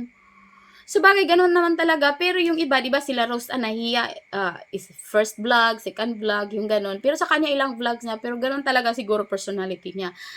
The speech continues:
So, sana ma-overcome na niya yung sobrang pagkamahiyain. Kasi nga, nakikita na siya buong Pilipinas, buong mundo, at lagi siyang binabalik-balikan dun.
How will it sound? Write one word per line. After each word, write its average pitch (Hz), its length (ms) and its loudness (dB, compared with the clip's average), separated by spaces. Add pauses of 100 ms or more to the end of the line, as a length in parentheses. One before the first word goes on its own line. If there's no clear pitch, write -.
So, - 240 -6 (720)
sana 254 480 4
ma-overcome 220 880 -2
na 214 80 -6
niya 196 240 -4
yung 202 80 -8
sobrang 208 400 -2
pagkamahiyain. 220 720 0
Kasi 247 240 -2
nga, - 160 0 (320)
nakikita 269 480 -2
na 254 160 -4
siya 226 160 -6
buong 226 240 -6
Pilipinas, 233 480 -6
buong 214 320 -4
mundo, 202 320 0
at 190 240 -4 (320)
lagi 220 240 -2
siyang 233 160 -6
binabalik-balikan 214 880 -4
dun. 190 320 -2